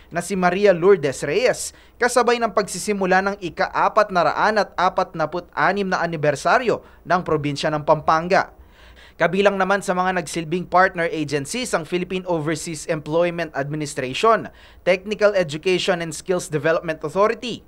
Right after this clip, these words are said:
Department of Interior and Local Government, Criminal Investigation and Detection Group,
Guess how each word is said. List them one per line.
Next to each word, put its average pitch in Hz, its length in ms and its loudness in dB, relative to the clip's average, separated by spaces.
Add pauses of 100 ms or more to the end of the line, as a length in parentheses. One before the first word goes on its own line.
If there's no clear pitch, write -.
(260)
Department 185 560 0
of 170 80 -6
Interior 170 480 0
and 160 80 -4
Local 156 320 -2
Government, 151 640 -2 (160)
Criminal 240 480 2
Investigation 185 800 0
and 160 80 -6
Detection 156 560 -4
Group, 220 320 -4